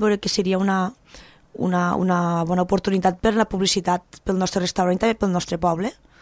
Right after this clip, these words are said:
I així va ser, vam enviar un, un correu electrònic dient que sí que estàvem interessats, ens van començar a fer entrevistes, vam tenir que enviar un o dos, mm, vídeos explicant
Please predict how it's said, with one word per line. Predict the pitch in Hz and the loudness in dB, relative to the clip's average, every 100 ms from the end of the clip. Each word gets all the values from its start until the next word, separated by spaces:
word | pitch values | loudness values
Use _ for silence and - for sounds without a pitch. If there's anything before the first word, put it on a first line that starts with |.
| - - - - | -20 -20 -20 -4
I | 208 196 | 0 0
així | - | 2
va | 185 | 2
ser, | - 190 | 2 2
vam | 214 190 | 2 2
enviar | 180 180 | 4 4
un, | 175 175 | 4 2
un | - 190 | -2 -4
correu | 170 180 180 | 0 2 2
electrònic | 175 - 208 208 | 0 0 0 0
dient | 180 175 | -2 -2
que | 170 | -4
sí | - 175 | -4 -4
que | |
estàvem | 165 170 165 165 170 - - - | -2 -2 0 0 -2 -6 -20 -6
interessats, | 185 185 220 - 285 349 - - - - - - | -2 0 0 0 0 -2 -4 -10 -14 -20 -20 -6
ens | 190 | -2
van | 185 | 0
començar | 180 185 170 | 0 0 -2
a | 175 | -2
fer | 175 175 | -2 0
entrevistes, | 208 240 294 - - 269 269 269 - - | 2 2 0 -2 0 4 4 4 0 0
vam | 196 190 | 0 0
tenir | 185 190 190 | 0 -2 0
que | 185 | 0
enviar | 185 185 185 180 - - - | 2 4 2 0 -14 -20 -6
un | 190 202 | 0 2
o | |
dos, | 185 180 175 - - - _ - | 4 2 2 -2 -6 -10 _ -12
mm, | - 185 180 175 | -6 -2 -2 -2
vídeos | 160 196 175 170 165 - _ - - - | -2 0 0 0 -2 -8 _ -20 -10 -4
explicant | - 180 175 185 175 | -4 -2 0 2 2